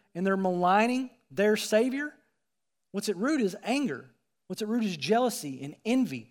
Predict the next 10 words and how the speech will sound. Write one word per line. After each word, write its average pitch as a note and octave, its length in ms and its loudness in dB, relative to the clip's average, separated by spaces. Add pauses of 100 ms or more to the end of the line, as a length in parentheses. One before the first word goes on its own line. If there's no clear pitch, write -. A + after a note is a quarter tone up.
(120)
It's, - 260 -8 (100)
it's - 160 -10
back G#3+ 320 2
to A#3 100 0
that G3+ 220 2
list: G3+ 380 2
quarreling, G#3 640 2 (220)
jealousy, G#3 480 2
anger, G#3 300 0
hostility, E3+ 680 0